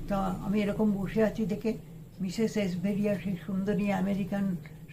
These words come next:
সায়ে মহিলা, তিনি এসে ঠিক মায়ের মতো আমার পিঠে হাত রেখে বললেন, "তোমার কি হয়েছে?"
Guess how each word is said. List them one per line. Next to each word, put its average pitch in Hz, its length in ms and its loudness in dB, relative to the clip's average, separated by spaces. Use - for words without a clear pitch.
সায়ে 196 260 2
মহিলা, 185 540 4
তিনি 202 360 2
এসে 214 400 2
ঠিক 226 160 0
মায়ের 196 500 4
মতো 226 260 4
আমার 214 180 4
পিঠে 208 240 -2
হাত 180 340 -2
রেখে 208 200 -2
বললেন, 202 380 0
"তোমার 220 200 0
কি 262 180 4
হয়েছে?" 175 420 2